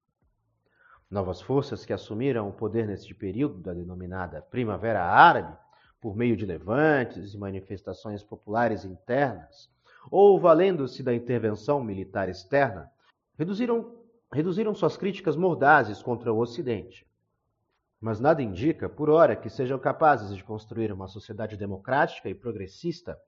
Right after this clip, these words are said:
onde sunitas, xiitas, drusos, cristãos, wahhabitas e judeus possam coabitar no mesmo espaço geográfico,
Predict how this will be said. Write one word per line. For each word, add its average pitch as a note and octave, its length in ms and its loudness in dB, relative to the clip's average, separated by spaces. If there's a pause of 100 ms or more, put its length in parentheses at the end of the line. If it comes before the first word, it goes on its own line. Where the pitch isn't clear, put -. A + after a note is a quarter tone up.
(440)
onde G2+ 260 -6
sunitas, D3 600 0
xiitas, G#2+ 680 -4
drusos, G#2+ 540 -4
cristãos, G#2+ 680 -4
wahhabitas A2 1080 -6
e F#2 100 -12
judeus G2+ 680 -16 (560)
possam G2+ 440 4 (560)
coabitar G#2+ 580 2
no F#2 140 -8
mesmo F#2 260 -8
espaço G2+ 560 -6
geográfico, G#2 800 -4